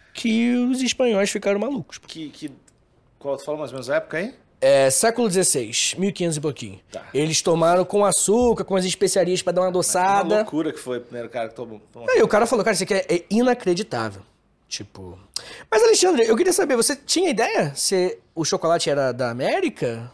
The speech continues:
Speaker 2: Não, é porque sempre vem na cabeça, a gente pensa chocolate Suíça, né?
Speaker 1: Hum, eu vou
Speaker 2: É,
Speaker 1: falar
Speaker 2: vem,
Speaker 1: daqui a
Speaker 2: vem
Speaker 1: pouco sobre isso.
Speaker 2: chocolate Suíça ou chocolate Bélgica, mais velho.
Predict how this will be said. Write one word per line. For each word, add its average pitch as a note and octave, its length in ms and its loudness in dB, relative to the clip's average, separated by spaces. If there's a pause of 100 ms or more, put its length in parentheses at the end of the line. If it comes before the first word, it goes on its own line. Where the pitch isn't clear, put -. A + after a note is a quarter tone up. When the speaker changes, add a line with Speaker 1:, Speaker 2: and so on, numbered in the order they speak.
Speaker 2:
Não, D3+ 520 -6
é B3 180 -2
porque B3 200 -10
sempre G#3+ 280 -8
vem F3 180 -2
na F3+ 100 -2
cabeça, C#3+ 480 -2
a B2+ 40 -12
gente D3+ 180 -14
pensa F3 180 -8
chocolate F3 420 -4
Suíça, B2+ 360 -6
né? F#3 160 -14 (260)
Speaker 1:
Hum, A2 380 -14 (260)
eu B2 100 -2
vou - 20 -4
Speaker 2:
É, A2+ 60 -4
Speaker 1:
falar E3+ 160 2
Speaker 2:
vem, E3+ 80 0
Speaker 1:
daqui E3 60 0
a - 40 -2
Speaker 2:
vem F3 80 -2
Speaker 1:
pouco F3 120 -2
sobre C3+ 160 -6
isso. - 120 -6
Speaker 2:
chocolate F3+ 320 -4
Suíça G3+ 420 -6
ou G#3+ 140 0
chocolate G3+ 400 -2
Bélgica, B2+ 920 0
mais B2 240 -6
velho. A#2 340 -6